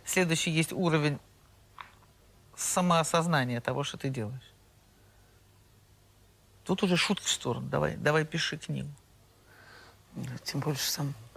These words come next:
Speaker 2: биография совершенно как авантюрный
Speaker 1: А
Speaker 2: роман.
Speaker 1: да это может и мешать, потому что настолько авантюрная биография, что это может мешать, э, делать, э, образ.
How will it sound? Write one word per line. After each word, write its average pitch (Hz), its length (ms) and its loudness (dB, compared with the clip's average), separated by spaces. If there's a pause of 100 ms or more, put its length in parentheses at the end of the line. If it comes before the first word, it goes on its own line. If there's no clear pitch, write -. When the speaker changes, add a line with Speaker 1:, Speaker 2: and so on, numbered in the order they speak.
(320)
Speaker 2:
биография 165 720 2
совершенно - 380 0
как - 160 -4 (300)
авантюрный 147 600 2
Speaker 1:
А - 20 0
Speaker 2:
роман. 160 240 4
Speaker 1:
да 190 80 4
это 202 180 2
может 208 260 2
и - 20 4
мешать, 196 380 4
потому 139 300 -2
что 139 400 4 (140)
настолько 156 420 2
авантюрная 160 460 2
биография, 160 640 2
что 160 560 2 (320)
это 170 160 2
может 170 240 2
мешать, 202 460 2
э, 151 340 2 (260)
делать, 175 720 0
э, - 460 -6
образ. 165 500 0